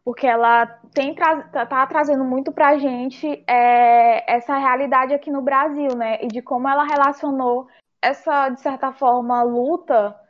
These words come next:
que a gente tem pra tentar, é, legalizar as drogas, com também a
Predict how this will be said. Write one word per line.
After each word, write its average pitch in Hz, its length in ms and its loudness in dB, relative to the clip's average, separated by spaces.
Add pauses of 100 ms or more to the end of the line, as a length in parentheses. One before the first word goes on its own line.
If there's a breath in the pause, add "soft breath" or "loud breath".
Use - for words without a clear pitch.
(400)
que 262 60 -2
a 220 80 2
gente 220 320 -10
tem 208 880 -10 (100)
pra 220 520 0
tentar, 226 840 -4 (220)
é, 202 220 -2
legalizar 208 520 -2
as 196 120 -8
drogas, 233 580 0 (380)
com 277 200 -4
também 277 640 -2
a 254 800 -2